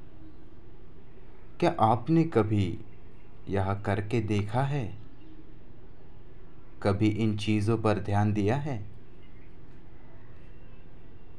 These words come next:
इन्हें देखने की कोशिश की है?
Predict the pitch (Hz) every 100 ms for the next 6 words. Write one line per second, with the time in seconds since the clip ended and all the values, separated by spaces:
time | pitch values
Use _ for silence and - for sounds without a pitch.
0 | - - - - - 147 180 185 113 123
1 | 139 175 180 170 143 - 113 110 120 107
2 | 104 - 110 160 160 101